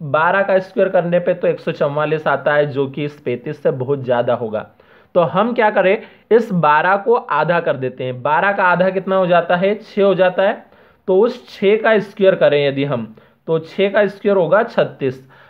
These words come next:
अब छत्तीस में से सिर्फ हमें एक माइनस करने पे ही क्या प्राप्त हो जाएगा? ये पैंतीस प्राप्त हो जाएगा।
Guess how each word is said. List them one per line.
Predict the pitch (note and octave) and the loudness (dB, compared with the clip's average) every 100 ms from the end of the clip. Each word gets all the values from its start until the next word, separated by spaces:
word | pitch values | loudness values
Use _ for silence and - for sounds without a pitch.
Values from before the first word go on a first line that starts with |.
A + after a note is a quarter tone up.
| _ - | _ -2
अब | B3+ - | -2 -4
छत्तीस | - E3+ - C4 B3+ | -4 -4 -2 -4 -2
में | C4 | 0
से | B3 D4+ | 0 0
सिर्फ | - B3 B3+ | 0 0 2
हमें | A#3 A#3 | 0 0
एक | B3 - _ F#3 A3 G#3+ | -2 -4 _ 2 2 2
माइनस | G#3 G3 G#3 G#3+ | 0 2 0 -2
करने | - F#3+ F3+ F#3 | 0 0 2 0
पे | F#3+ | 2
ही | F#3+ A3+ | 0 -2
क्या | A3+ G#3+ | -2 0
प्राप्त | G#3+ G3 - | 2 0 -2
हो | G3 F#3+ | -2 2
जाएगा? | F#3+ F#3 G3+ - - _ | 2 4 2 -2 -14 _
ये | D#3 E3+ | -6 -2
पैंतीस | D3+ C#3 D#3+ - | -2 -2 -4 -2
प्राप्त | C#3 C3 C#3+ | -2 -2 -6
हो | C3 | -4
जाएगा। | A#2+ G#2+ G#2+ | -2 -2 -4